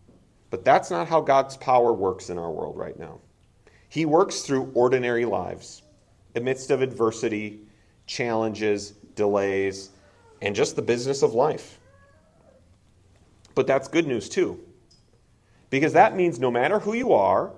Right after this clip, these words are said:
and no matter what you are called to spend your time doing, whether that be holding a baby in your arms, studying at school, working,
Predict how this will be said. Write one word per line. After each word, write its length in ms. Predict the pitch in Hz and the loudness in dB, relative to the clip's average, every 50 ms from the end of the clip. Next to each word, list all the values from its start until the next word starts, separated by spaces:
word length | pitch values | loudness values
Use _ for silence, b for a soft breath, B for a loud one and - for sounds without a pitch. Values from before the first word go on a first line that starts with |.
| b b b b | b b b b
and 80 | 135 143 | -4 -2
no 80 | 147 143 | -2 0
matter 300 | 135 139 160 190 208 190 | 0 2 2 4 4 4
what 220 | 143 156 135 117 | 4 4 2 0
you 320 | 120 120 147 190 214 196 - | -4 -8 -8 -6 -4 -2 2
are 120 | - 143 | 2 2
called 300 | 143 - - 147 147 143 | 2 2 2 2 2 2
to 60 | 131 117 | 2 -2
spend 320 | - - - 135 135 139 | -6 -4 -2 -2 -2 0
your 100 | 147 165 | -2 -4
time 300 | 156 - 160 147 156 156 | -4 -4 -4 -4 -4 -4
doing, 420 | 113 104 95 92 98 120 147 - b b b b b b b | -4 -6 -6 -6 -6 -8 -10 -14 b b b b b b b
whether 300 | 117 143 156 156 160 147 | 2 4 4 4 4 6
that 200 | 147 147 151 - | 6 4 4 4
be 100 | 147 127 | 0 -4
holding 360 | - - 135 143 147 165 165 | -4 -4 -2 -2 0 0 0
a 40 | 156 | 2
baby 320 | 151 135 139 135 143 143 | 2 2 2 2 0 0
in 120 | 147 147 | -2 -2
your 120 | 156 160 151 | -2 -2 -2
arms, 540 | 92 101 98 95 98 107 127 - - - - _ b b b b b b b | 0 0 -2 -2 -2 -4 -8 -10 -14 -18 -20 _ b b b b b b b
studying 600 | - - - - - 160 147 147 165 175 180 180 | -12 -12 -10 0 4 4 4 4 2 0 0 -2
at 140 | 175 180 175 | -2 -4 -4
school, 680 | - - - - 117 113 101 98 110 135 - B B B B B B B - | -6 -10 -8 -4 -2 0 2 2 2 0 0 B B B B B B B -10
working, 720 | 104 104 120 151 - - - - 101 98 107 147 190 - | 2 6 8 8 8 8 6 0 -4 -4 -4 -6 -10 -14